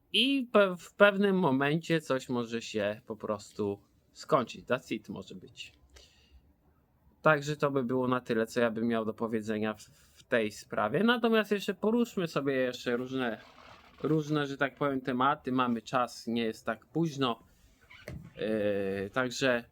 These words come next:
także widzicie, obiektem drwiny żartów, okej, skoro chcesz się pośmiać, to odpal sobie komedię albo idź do cyrku. To, to, to ja ci w ten sposób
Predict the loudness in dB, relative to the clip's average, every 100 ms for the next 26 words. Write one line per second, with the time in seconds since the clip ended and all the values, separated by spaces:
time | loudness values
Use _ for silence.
0 | _ _ _ 4 4 4 -2 -2 -8 -8
1 | -4 -4 -6 _ -20 _ _ _ _ _
2 | _ -2 2 2 2 0 0 0 -4 -14
3 | _ -10 -4 -2 0 0 2 2 4 4
4 | 0 -4 -6 -14 -18 -20 -16 -14 -14 -14
5 | -2 -2 2 2 4 0 -6 0 4 4
6 | 4 2 0 2 2 6 4 4 0 0
7 | 0 0 0 2 0 2 -2 0 2 0
8 | 0 2 2 2 -2 -4 -4 -4 -4 -10
9 | -10 -10 0 2 2 -2 -4 0 2 2
10 | 0 -4 -4 0 4 2 2 -2 -2 -8
11 | _ _ -20 -20 _ _ _ 2 2 -2
12 | -4 -2 -6 -6